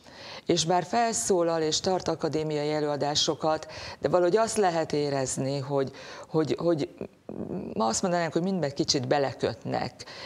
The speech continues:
Ezt is cáfolják, azt is cáfolják, és, ö, valahogy elveszítette. Nem, nem is a, nem is a hitét, hanem, hanem azt a közeget,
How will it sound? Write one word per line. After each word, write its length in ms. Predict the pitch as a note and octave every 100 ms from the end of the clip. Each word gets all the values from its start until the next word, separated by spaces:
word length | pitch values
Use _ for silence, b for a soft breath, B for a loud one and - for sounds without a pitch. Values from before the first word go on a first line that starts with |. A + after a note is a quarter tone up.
| B
Ezt 260 | G3+ G3+ F3+
is 140 | D#3+
cáfolják, 760 | - D3+ C#3 D3 A#2+ - - -
azt 260 | E3+ -
is 120 | D3+
cáfolják, 840 | - - C#3+ C3+ D3 C#3+ C#3 C3+ -
és, 280 | - D3 - B B B B -
ö, 240 | - E3+ - -
valahogy 400 | - A#3+ A3 F3
elveszítette. 880 | - D#3+ C3+ C3+ - C#3+ C#3+ C3+ D3+
Nem, 200 | G3 C#4
nem 220 | A#3+ C4
is 180 | A3+ -
a, 180 | E3+ E3
nem 160 | G3 G#3
is 140 | F#3
a 60 | D3+
hitét, 640 | C#3+ D3+ - D3+ D#3+ - B B B
hanem, 460 | - D#3 D#3 D#3 D3
hanem 580 | - D3+ D#3+ D#3+ D#3 D3+ - -
azt 360 | F#3+ G3 -
a 340 | D#3 D3 - -
közeget, 720 | F#3 E3 D3 C3+ C#3+ E3+